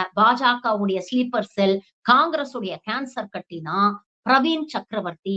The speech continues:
எனக்கூடிய இந்த நபர். இவரு ராகுல் காந்தியை வந்து மீட் பண்ணி, ஒரு தொழிலதிபரா இருந்து ராகுல் காந்தியை மீட் பண்ணி, அவருக்கு நெருக்கமாகி,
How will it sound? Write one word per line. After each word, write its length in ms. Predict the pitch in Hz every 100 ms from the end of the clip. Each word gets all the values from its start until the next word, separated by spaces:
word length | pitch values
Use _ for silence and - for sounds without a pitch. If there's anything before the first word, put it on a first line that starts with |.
| 180
எனக்கூடிய 580 | 165 170 165 165 240 269
இந்த 240 | 170 165
நபர். 340 | 185 135 170 165 _ _ _ 196
இவரு 440 | 269 320 320 320 330 320 302
ராகுல் 420 | 226 254 - 302
காந்தியை 560 | 254 240 233 214 226 214
வந்து 340 | 202 208 254
மீட் 280 | 208 226 240
பண்ணி, 200 | 208 202
ஒரு 200 | 220 196 196
தொழிலதிபரா 800 | 214 247 240 214 202 202 185
இருந்து 280 | 185 202 214
ராகுல் 360 | 233 185 208 226
காந்தியை 340 | 202 180 175
மீட் 180 | 196 202
பண்ணி, 240 | 180 202
அவருக்கு 420 | 185 190 302 - 240
நெருக்கமாகி, 640 | 196 214 247 185 175 226